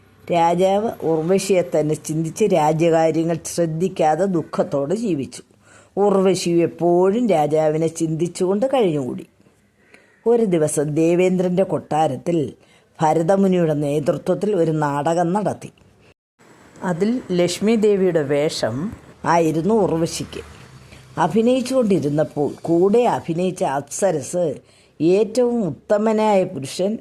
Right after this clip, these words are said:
ആരാണെന്ന് ചോദിച്ചു. പുരൂരവസിനെ സദാ ഓർത്തുകൊണ്ടിരുന്ന ഉർവശി വിഷ്ണു ഭഗവാൻ എന്ന്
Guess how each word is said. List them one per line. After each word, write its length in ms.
ആരാണെന്ന് 640
ചോദിച്ചു. 500
പുരൂരവസിനെ 800
സദാ 440
ഓർത്തുകൊണ്ടിരുന്ന 1000
ഉർവശി 840
വിഷ്ണു 420
ഭഗവാൻ 540
എന്ന് 180